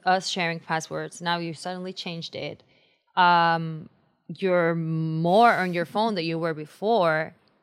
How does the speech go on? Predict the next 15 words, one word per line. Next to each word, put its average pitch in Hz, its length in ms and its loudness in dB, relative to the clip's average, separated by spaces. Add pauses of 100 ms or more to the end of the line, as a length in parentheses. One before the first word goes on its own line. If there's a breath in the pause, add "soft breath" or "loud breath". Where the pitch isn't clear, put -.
(120)
Can 175 240 0
you 160 180 -4
see 220 600 0 (160)
how 170 240 4 (100)
this 240 260 -2
can 160 320 -6
make 170 220 -2
me 185 300 -4
think 160 580 -4
you 170 140 -2
got 156 240 -2 (180)
something 226 400 -2
going 135 280 -10
on? - 340 -14 (1080)
Also, 202 560 4